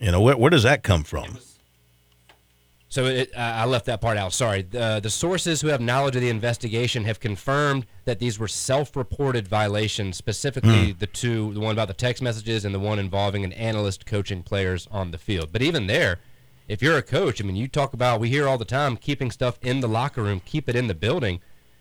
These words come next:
Speaker 2: Do you have a traitor in your midst that's turning you in, or is this as simple as, like, a compliance officer that that's their job is to do that, or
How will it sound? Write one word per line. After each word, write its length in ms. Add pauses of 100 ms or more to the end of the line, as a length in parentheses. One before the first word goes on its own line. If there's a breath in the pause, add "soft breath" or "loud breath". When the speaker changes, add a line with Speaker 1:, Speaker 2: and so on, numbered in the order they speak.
(520)
Speaker 2:
Do 120
you 120
have 100
a 60
traitor 440
in 140
your 100
midst 380
that's 180
turning 360
you 160
in, 300
or 280
is 140
this 360
as 200
simple 280
as, 80
like, 140
a 60
compliance 600
officer 480
that 120
that's 160
their 160
job 480
is 140
to 100
do 240
that, 320
or 160